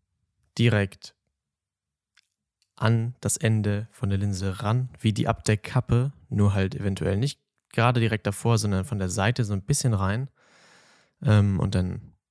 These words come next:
kann das mit verschiedenen Lichtern einen sehr geilen Effekt geben. Ja,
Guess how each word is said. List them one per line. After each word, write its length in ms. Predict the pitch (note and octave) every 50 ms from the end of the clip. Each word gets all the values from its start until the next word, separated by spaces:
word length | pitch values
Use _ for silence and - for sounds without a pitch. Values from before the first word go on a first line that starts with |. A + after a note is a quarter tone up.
| _ _
kann 180 | - - F#2+ F#2
das 360 | F2+ - - - - - - -
mit 280 | G2+ G2 - - - -
verschiedenen 880 | - - G#2 G2+ - G#2 G2+ G#2 G#2 G2 F#2 G2 F#2+ F#2 F#2+ G2 - -
Lichtern 580 | G2+ G2+ A2 - - - G2+ G2 G2 F#2 F2+ -
einen 200 | - G2 G2 F#2+
sehr 180 | G2 G2 F#2+ F2+
geilen 420 | F#2 F#2 F#2 F#2 F#2 F#2 F#2+ - _ _ _ _ _ _ - - _ _ _ _ -
Effekt 600 | - G3+ - - F#2 - - - - - - _ _ _ _ _ -
geben. 320 | - F2+ F2+ F#2+ G2 - _ _ _ _ _ _ _ _ _ _ _ _ _ _ _ _ _ _ _ _ _ -
Ja, 260 | C3+ C3+ E3+ D#3+ G#2+